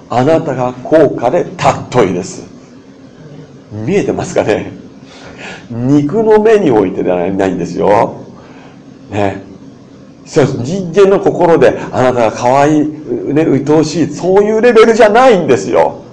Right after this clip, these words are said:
子猫を見て可愛いとか、ね。そんなレベルではないんです。でもその、その毛が生えた程度にしか理解してないかもしれない私たちの想像は小さいですからね。は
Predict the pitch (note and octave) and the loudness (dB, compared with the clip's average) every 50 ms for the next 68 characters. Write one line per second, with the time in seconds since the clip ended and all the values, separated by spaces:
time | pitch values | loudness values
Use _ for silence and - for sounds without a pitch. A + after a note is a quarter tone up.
0 | - - - - B2+ C3 D3 C#3+ C#3+ C3+ C3 C3 C#3+ C#3 D3+ C3+ - C#3 B2+ C3+ | -20 -10 -2 -2 0 0 0 -2 -2 -4 -4 -4 -2 -2 -2 -4 -2 -4 -2 0
1 | C#3 C#3 D#3 D#3+ D3 - G#2+ - - - - - - - B2+ B2+ D#3 F#3+ G#3+ - | 0 0 0 -2 -4 -6 -8 -12 -12 -16 -18 -18 -20 -18 -10 -6 -4 -4 -4 -6
2 | - - - - - - - - - - - - - - - - F#3+ G#3+ A#3+ B3+ | -10 -16 -18 -20 -20 -20 -20 -20 -20 -20 -20 -20 -20 -16 -6 -4 -2 0 0 2
3 | B3 B3 B3+ A#3+ A3+ A#3+ B3+ B3 A#3 A3+ A3 A3+ G3+ C#3 G#2 G2 A2 A2+ A2+ A#2 | 2 2 4 4 2 2 2 0 0 4 4 4 4 4 2 0 -4 -6 -6 -6
4 | A#2+ A2 - - - - - - - - - - - - - - - - - - | -6 -8 -12 -16 -20 -20 -20 -20 -20 -20 -20 -20 -20 -20 -20 -20 -20 -20 -6 2
5 | F3 G#3+ F3+ C#3+ - F3+ G3 G#3+ G3 - - - - G#3+ G3 G3 G#3+ G#3 - - | 2 4 4 4 2 2 2 2 2 0 -4 -2 2 4 4 4 4 2 0 0
6 | - F#3+ G3 A3 F3+ - G3 A3+ F#3 G3 G3+ F#3+ F#3 F#3+ F#3+ - F#3+ F#3 F3 - | 2 2 4 4 4 4 4 4 4 4 2 2 2 2 2 2 2 0 0 2
7 | G3 - - - - - F3+ G#3 G3 G#3 A3 G#3+ F3 - G3+ G3+ G#3+ A#3 G#3 G#3 | 0 0 0 -2 -8 -4 -2 -2 2 2 2 2 2 2 0 2 2 2 2 4
8 | F#3+ G3 F#3 D3 E3+ G3+ G3 G3 G3 F#3 F#3 F#3+ G3+ F#3+ - F3+ E3+ - F3 D#3 | 2 2 2 2 2 4 4 4 6 4 6 6 4 4 4 2 0 0 -2 0
9 | F3 F#3 F#3 F#3+ - - - - G#3+ G#3+ - C4 - G#3 - G3+ D3+ D3 F3+ E3+ | 0 0 2 2 0 0 -2 -4 -6 -2 0 2 2 2 2 0 0 2 4 4
10 | C#3+ - E3 F#3+ F3 - - - - - - - - - - - - - - - | 6 6 6 4 4 2 -2 -10 -14 -20 -20 -20 -20 -20 -20 -20 -20 -20 -20 -20
11 | - - - - - - - - - - - - - - - - - - C#3 F#3 | -20 -20 -20 -20 -20 -20 -20 -20 -20 -20 -20 -20 -20 -16 -12 -6 -2 0 4 6